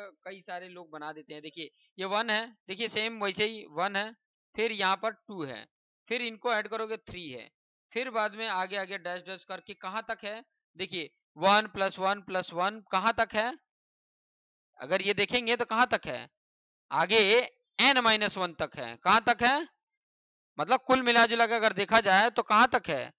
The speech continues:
n माइनस वन तक है। टर्म क्या है? n माइनस वन। मतलब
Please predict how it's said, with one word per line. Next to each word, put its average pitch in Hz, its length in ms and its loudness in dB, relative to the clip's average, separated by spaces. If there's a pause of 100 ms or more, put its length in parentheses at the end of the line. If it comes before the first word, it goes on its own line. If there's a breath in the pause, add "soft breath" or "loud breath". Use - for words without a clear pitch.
(400)
n 185 180 0
माइनस 190 560 2 (300)
वन 139 300 -2
तक - 240 -10
है। 110 120 -8 (120)
टर्म 240 200 6
क्या 254 180 4
है? 202 380 2
n 190 160 0
माइनस 180 400 -4
वन। 147 120 -6
मतलब 202 320 -2